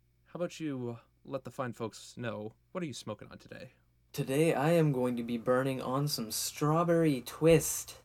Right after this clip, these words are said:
Speaker 2: Uh, it's another tasty sounding strain. It is also a hybrid indica.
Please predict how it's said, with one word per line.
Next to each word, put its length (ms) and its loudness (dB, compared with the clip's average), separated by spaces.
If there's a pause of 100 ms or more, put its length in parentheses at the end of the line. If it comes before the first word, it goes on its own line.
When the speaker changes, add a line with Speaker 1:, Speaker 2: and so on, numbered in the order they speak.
(680)
Speaker 2:
Uh, 200 2
it's 80 -4
another 280 0
tasty 400 -4
sounding 340 -2
strain. 340 -2
It 120 0
is 240 -6
also 420 4
a 80 2
hybrid 320 0
indica. 480 -2